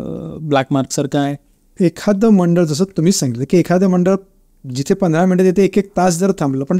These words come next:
Speaker 2: त्याच्यामुळे मागच्या मंडळ ज्यांनी त्यांनी तयारी केलेली वर्षभर त्यांचं प्रेझेंटेशन करायला मिळालं, तर त्यांचा काय चूक त्याच्यात?
Speaker 1: त्यांची काही चूक नाही आहे. ते
Speaker 2: तरी
Speaker 1: त्यामुळे
Speaker 2: त्यांच्यावरती गुन्हे दाखल होतील.
Speaker 1: ते बंद नाही केलं तर गुन्हे दाखल होईल.
Speaker 2: हम्म.
Speaker 1: त्यांच्यात आता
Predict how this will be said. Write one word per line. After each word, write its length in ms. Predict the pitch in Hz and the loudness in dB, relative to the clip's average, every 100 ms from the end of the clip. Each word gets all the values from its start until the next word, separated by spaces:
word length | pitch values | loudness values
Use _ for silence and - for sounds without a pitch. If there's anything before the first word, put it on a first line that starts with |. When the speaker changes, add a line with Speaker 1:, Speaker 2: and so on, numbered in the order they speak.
| 180 | 0
Speaker 2:
त्याच्यामुळे 500 | 156 147 196 202 220 | -2 0 2 4 2
मागच्या 480 | 165 143 - - 220 | 2 -2 -4 2 4
मंडळ 300 | 208 196 202 | 4 4 2
ज्यांनी 360 | 170 160 196 | 0 2 2
त्यांनी 360 | 208 190 170 196 - | 2 0 0 -2 0
तयारी 260 | 170 170 185 | 0 0 0
केलेली 320 | 170 170 175 | 2 2 2
वर्षभर 480 | 156 143 175 147 127 - _ _ _ | 2 0 -2 -2 -4 -8 _ _ _
त्यांचं 300 | - 156 185 | -6 -2 -2
प्रेझेंटेशन 540 | 196 185 202 196 190 202 | 0 2 4 2 2 2
करायला 320 | 190 175 180 | 2 2 2
मिळालं, 280 | 165 151 170 | 0 0 0
तर 40 | |
त्यांचा 440 | 202 175 160 160 220 | 0 -2 -2 0 0
काय 160 | 220 | 0
चूक 200 | - 180 - | 0 -4 -4
त्याच्यात? 240 | 127 - - _ _ _ _ _ _ _ _ _ _ _ _ - | -8 -10 -18 _ _ _ _ _ _ _ _ _ _ _ _ -2
Speaker 1:
त्यांची 220 | 247 233 | 2 4
काही 120 | 240 226 | 2 2
चूक 240 | 233 214 | 0 0
नाही 220 | 196 151 | 0 0
आहे. 80 | 139 | -2
ते 260 | - _ 180 | -8 _ -4
Speaker 2:
तरी 60 | |
Speaker 1:
त्यामुळे 260 | 175 151 233 | 0 2 4
Speaker 2:
त्यांच्यावरती 340 | 220 233 220 | 4 4 4
गुन्हे 220 | 214 208 | 4 4
दाखल 280 | 202 185 175 | 2 2 0
होतील. 280 | 139 127 - - _ _ _ _ _ | -2 -4 -10 -14 _ _ _ _ _
Speaker 1:
ते 60 | 117 | -2
बंद 260 | 113 160 170 | 2 2 2
नाही 180 | 160 220 | 2 2
केलं 240 | 208 151 143 | 2 0 2
तर 100 | 214 | 2
गुन्हे 200 | 180 147 | 2 2
दाखल 280 | 107 95 85 | 0 -2 -4
होईल. 140 | 78 - _ | -6 -10 _
Speaker 2:
हम्म. 220 | - 120 - | -20 -14 -4
Speaker 1:
त्यांच्यात 380 | 113 139 180 165 | 0 0 0 0
आता 320 | 131 185 | -2 -2